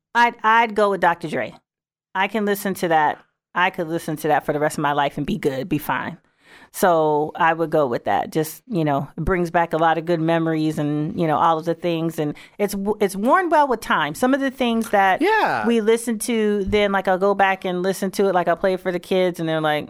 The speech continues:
Speaker 2: I would say,
Speaker 1: "Okay."
Speaker 2: I
Speaker 1: And
Speaker 2: would
Speaker 1: I'm
Speaker 2: say
Speaker 1: like, "Yeah, it didn't hold up that well," but
Speaker 2: even good, even good music that's
Speaker 1: <laughs> Yes.
Speaker 2: older
Speaker 1: Yes.
Speaker 2: still feels dated.
Speaker 1: Right.
Speaker 2: But, but the Chronic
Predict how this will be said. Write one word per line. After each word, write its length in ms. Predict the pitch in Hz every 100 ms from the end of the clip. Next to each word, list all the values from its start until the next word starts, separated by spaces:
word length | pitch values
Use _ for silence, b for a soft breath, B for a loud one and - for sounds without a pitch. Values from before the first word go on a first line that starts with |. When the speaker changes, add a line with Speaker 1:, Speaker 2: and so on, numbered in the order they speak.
| -
Speaker 2:
I 160 | 196 190
would 80 |
say, 40 | 185 196
Speaker 1:
"Okay." 220 | 190 202
Speaker 2:
I 20 |
Speaker 1:
And 80 | 220 B
Speaker 2:
would 80 | 202
Speaker 1:
I'm 60 | 214
Speaker 2:
say 60 |
Speaker 1:
like, 120 | 208 220
"Yeah, 120 | 233
it 60 |
didn't 140 | 226 220
hold 160 | 214 190
up 100 | 160
that 160 | 160
well," 180 | 151 143
but 200 | 143 127
Speaker 2:
even 400 | 247 - 285 240 160
good, 280 | 156 185 -
even 260 | 208 226
good 360 | 131 - 170 151
music 360 | 135 147 175 196
that's 140 | 135
Speaker 1:
<laughs> 60 | -
Yes. 100 | -
Speaker 2:
older 380 | 139 208 294 -
Speaker 1:
Yes. 300 | 190 - 254
Speaker 2:
still 220 | - 180
feels 320 | - 131 - 113 -
dated. 320 | 220 127 85 - -
Speaker 1:
Right. 440 | 202 165 101 101 -
Speaker 2:
But, 200 | 151 - -
but 100 | -
the 60 |
Chronic 280 | - 190 381